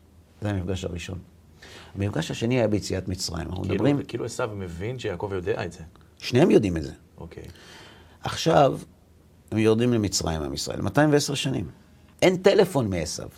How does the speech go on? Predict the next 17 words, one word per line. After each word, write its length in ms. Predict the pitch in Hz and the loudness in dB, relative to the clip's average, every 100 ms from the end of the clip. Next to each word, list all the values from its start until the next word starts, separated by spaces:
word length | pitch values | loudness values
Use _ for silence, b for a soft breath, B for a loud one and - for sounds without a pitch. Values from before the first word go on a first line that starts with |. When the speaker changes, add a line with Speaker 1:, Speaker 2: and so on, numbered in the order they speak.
| - _ _ | -20 _ _
Speaker 1:
לא 140 | 98 117 | 4 4
פקס, 420 | - 147 - - | 8 6 6 -2
לא 80 | 101 | -4
כלום, 280 | - 127 113 | 0 0 2
אולי 180 | 101 | 0
צריך 220 | 87 117 117 | 2 0 2
משהו, 260 | 110 98 | 0 0
קצת 220 | 85 82 | -4 0
ופלים 280 | 101 107 98 | 0 2 2
למילואים, 440 | 95 95 95 135 123 | 2 4 4 4 4
שום 220 | 151 202 | 4 6
דבר, 260 | 190 214 147 - | 6 4 0 0
כלום. 300 | 170 220 156 - - _ _ _ - _ _ _ _ _ _ _ _ | 0 0 -2 -4 -20 _ _ _ -20 _ _ _ _ _ _ _ _
אין, 400 | 143 214 196 175 - - _ _ _ _ _ | 6 6 4 0 -4 -14 _ _ _ _ _
אין, 360 | 156 190 180 160 | 6 6 6 2
אין 200 | 147 190 185 | 4 4 4
תקשורת. 680 | 170 - 113 82 - - | 0 0 0 -2 -4 -16